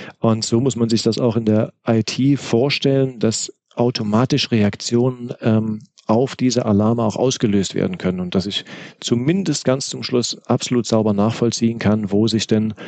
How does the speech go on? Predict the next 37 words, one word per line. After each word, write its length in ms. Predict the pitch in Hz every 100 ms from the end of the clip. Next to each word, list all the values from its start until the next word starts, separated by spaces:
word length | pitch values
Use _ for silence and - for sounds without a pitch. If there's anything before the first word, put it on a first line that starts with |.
| - - -
mein 240 | 104 110
Einbrecher 480 | 107 110 - 104 98
bewegt 380 | 92 107 127 117
hat 100 | 117
in 120 | 110
der 220 | 110 -
I-T-Welt, 560 | 107 - 123 117 113 -
welche 220 | 107 110
Systeme 440 | - - 110 107
er 60 | 104
angegriffen 520 | 107 127 - 117 107
hat, 240 | 104 104 113
welche, 280 | 101 -
äh, 280 | 110 107 113
Daten 460 | 104 98 98 110 101 - - -
kompromittiert 760 | 113 107 110 110 - 127 127
oder 220 | 120 113 113
auch 160 | 120
gestohlen 480 | 113 - 113 131 123
wurden 320 | 113 117 113 110 - - - -
und, 440 | - 104 104 104 -
ähm, 480 | 110 104 113 - _ _
wie 100 | 113
gesagt, 240 | 101 104 -
ich 140 | 110
dem 300 | - 104 110
möglichst 400 | - 110 113 113
automatisch 460 | - 101 95 95 92
auch 60 | 90
einen 100 | 101
Riegel 220 | 101 107
vorschiebe. 600 | - 107 - 101 - - - - - - -
Und 400 | - 104 101 - 359 294
zuletzt 960 | - 110 107 - - 101 - - - -
ist 300 | - 131 -
natürlich 480 | 123 113 123 113 -
auch 240 | 104 95